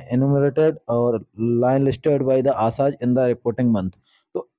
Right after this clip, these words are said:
reporting month के अंदर आपकी आशा ने कितने candidates का, कितने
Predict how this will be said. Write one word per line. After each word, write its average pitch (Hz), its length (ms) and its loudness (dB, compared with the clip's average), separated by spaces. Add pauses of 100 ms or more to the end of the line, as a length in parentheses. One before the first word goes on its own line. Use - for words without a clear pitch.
reporting 160 440 -2
month 175 200 0
के 170 160 0
अंदर 147 340 0
आपकी 139 280 -2
आशा 139 260 0
ने 151 120 0
कितने 180 560 0 (500)
candidates 143 520 2
का, 147 160 0
कितने 160 580 -2